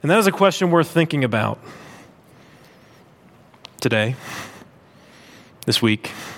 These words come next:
is, do you want to be healed? What are you hanging on to? And at this point, obviously, I'm talking about much more than just a question of your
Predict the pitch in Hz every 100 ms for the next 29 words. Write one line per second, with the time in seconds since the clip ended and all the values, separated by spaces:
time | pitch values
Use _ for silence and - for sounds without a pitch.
0 | - - - - - - - 156 160 165
1 | 170 165 147 156 127 131 - - - -
2 | - - - _ _ _ _ _ - -
3 | - - - - - _ _ _ _ -
4 | - 156 170 151 160 151 147 143 - 98
5 | - - - - - - - _ - -
6 | - - 165 180 180 185 185 180 156 147
7 | 143 151 131 139 127 135 131 110 120 -
8 | 120 120 117 113 107 120 - 107 - 110
9 | 117 120 110